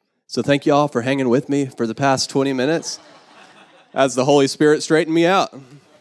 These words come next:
<laughs> You see, I've believed in giving, and I've given the first ten percent of my income to my church for the last fifteen years, but there's still times that I don't get it right. I forget to ask that last question, "How,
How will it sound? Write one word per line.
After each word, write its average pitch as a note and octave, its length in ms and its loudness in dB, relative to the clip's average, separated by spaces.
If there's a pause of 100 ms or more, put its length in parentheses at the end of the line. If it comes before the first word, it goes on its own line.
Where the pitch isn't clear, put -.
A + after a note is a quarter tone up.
(140)
<laughs> - 800 -2 (640)
You D3+ 80 -10
see, D#3+ 140 0
I've G#3+ 140 2
believed F3+ 340 0
in C#3+ 140 0
giving, C#3+ 400 0
and A2+ 240 -4
I've B2 260 -4
given D#3 240 2
the C3 80 2
first B2 300 -4
ten C#3 140 -2
percent B2+ 260 -4
of B2 40 -2
my A2 140 0
income B2 380 0
to A#2 100 -8
my G2+ 160 -2
church B2 400 -2
for A2 140 -8
the A2 60 0
last A2+ 300 2
fifteen B2+ 380 -4
years, A#2+ 540 -2
but A#2+ 100 0
there's B2 160 -2
still B2+ 160 0
times A#2 300 -2
that G#2 60 -4
I G#2 40 -2
don't G2+ 140 -4
get G2 100 -4
it F2+ 40 -6
right. F2+ 260 -6 (1800)
I A#2 120 0
forget B2 260 0
to - 100 -4
ask A2+ 180 0
that G2 140 0
last G#2 260 -2
question, G2 400 -2 (160)
"How, G#2 320 -2